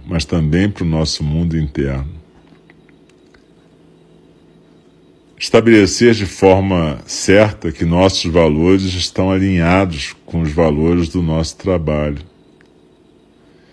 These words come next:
E também praticar o humor, aprender a brincar e aprender a não fazer nada. Ovídio,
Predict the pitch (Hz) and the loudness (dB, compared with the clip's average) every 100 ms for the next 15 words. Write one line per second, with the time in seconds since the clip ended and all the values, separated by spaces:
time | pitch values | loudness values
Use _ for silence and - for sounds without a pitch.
0 | _ _ - 107 127 113 131 127 123 - | _ _ -8 0 2 4 2 4 2 0
1 | - 104 101 92 87 80 80 98 117 - | 2 4 4 2 0 0 2 2 2 -4
2 | _ _ _ - 85 95 90 82 95 95 | _ _ _ -6 -2 2 2 4 4 4
3 | 78 82 73 78 80 95 107 - _ _ | 2 -2 -2 0 0 0 -2 -8 _ _
4 | - 92 90 92 85 78 87 90 90 82 | -4 0 2 2 0 0 0 0 0 -2
5 | 85 82 90 90 78 69 69 - _ _ | -2 0 0 -2 -4 -6 -8 -14 _ _
6 | _ _ _ - _ _ _ _ - - | _ _ _ -20 _ _ _ _ -20 -20
7 | - - 101 80 107 120 85 73 | -8 2 2 4 6 6 4 -6